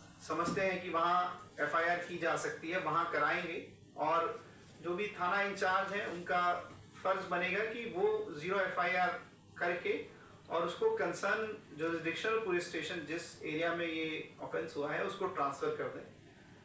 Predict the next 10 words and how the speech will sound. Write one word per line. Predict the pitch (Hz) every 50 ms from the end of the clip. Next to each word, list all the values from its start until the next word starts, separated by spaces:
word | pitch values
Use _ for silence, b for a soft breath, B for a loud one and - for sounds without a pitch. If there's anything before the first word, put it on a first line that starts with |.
| B B - 147
दूसरा, | 147 190 202 - 240 240 254 254 254 254
इस | 247 240 240 220 - - 180
नए | 170 185 202 233 240 233 233
एक्ट | 233 214 202
में | 214 226 240 240 240 240
ईएफ़आईआर | 226 240 254 240 226 - 214 202 202 202 196 196 190
का | - 190 185
भी | 180 185 175
प्रोविजन | - 165 156 151 151 151 160 151 147
है। | 151 - - - - -